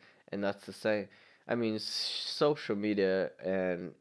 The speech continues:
internet in general is just a huge part of our life right now, and so making sure that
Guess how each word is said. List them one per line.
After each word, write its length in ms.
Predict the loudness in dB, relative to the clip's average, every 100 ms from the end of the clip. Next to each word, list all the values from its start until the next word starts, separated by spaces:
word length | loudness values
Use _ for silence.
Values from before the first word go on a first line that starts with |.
| -4
internet 560 | -2 0 0 0 -2
in 160 | -6 0
general 560 | 4 4 4 2 0 -2
is 380 | -4 -4 -6 -12
just 320 | -6 -6 -4 -8
a 60 |
huge 560 | -8 -8 -4 -2 -4 0
part 200 | 4 6
of 80 | 4
our 140 | 4
life 280 | 4 2 0
right 140 | 0
now, 200 | 0 -2 -4 -20 -12
and 120 | -10
so 320 | -4 -2 -2 -6 -20 -20 _ _ _ -10
making 600 | -2 4 4 2 -4 -4 -6
sure 380 | 0 2 2
that 380 | 2 4 4 2